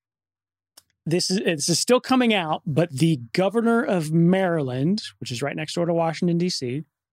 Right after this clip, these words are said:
um, was getting ready to send out the National Guard to help with this. Um, and this was a call made, if I'm not mistaken, not by the Capitol Police,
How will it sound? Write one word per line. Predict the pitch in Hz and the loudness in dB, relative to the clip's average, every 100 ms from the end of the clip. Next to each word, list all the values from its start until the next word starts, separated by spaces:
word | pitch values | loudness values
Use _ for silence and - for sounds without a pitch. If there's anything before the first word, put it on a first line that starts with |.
| _ _ _ _ _ _ _ _ - | _ _ _ _ _ _ _ _ -4
um, | 160 151 147 160 | -2 0 -2 -2
was | 175 160 156 135 | 0 0 0 0
getting | 170 208 202 | 0 0 2
ready | 196 190 185 | 2 0 -4
to | - 180 | 0 0
send | 156 190 185 | 2 2 2
out | 180 175 | 2 2
the | 190 | 2
National | 185 180 - 165 | 2 0 -2 0
Guard | 160 160 | 0 2
to | 160 | 0
help | 143 170 - | 2 0 -2
with | 139 | -2
this. | 147 - - - _ _ _ _ _ _ _ _ _ _ - | -2 -4 -10 -14 _ _ _ _ _ _ _ _ _ _ -6
Um, | 143 143 143 | -4 -4 -4
and | 165 180 | 2 2
this | 202 | 2
was | 202 196 | 0 -2
a | |
call | - - 214 202 190 185 185 175 _ _ _ _ _ | -2 -2 0 2 2 2 0 -4 _ _ _ _ _
made, | 175 175 185 180 | 0 0 0 -4
if | 175 160 | -4 -2
I'm | 160 | 0
not | 180 | 0
mistaken, | 233 196 - 208 170 165 175 180 _ _ _ _ _ _ - | 2 2 2 2 0 -2 -2 -4 _ _ _ _ _ _ -2
not | 143 170 196 247 175 | 0 2 0 0 2
by | 208 208 196 | 2 2 0
the | 175 | -2
Capitol | - 190 196 190 180 | 0 0 0 0 0
Police, | - 170 170 190 175 - - | 0 2 4 4 2 0 -4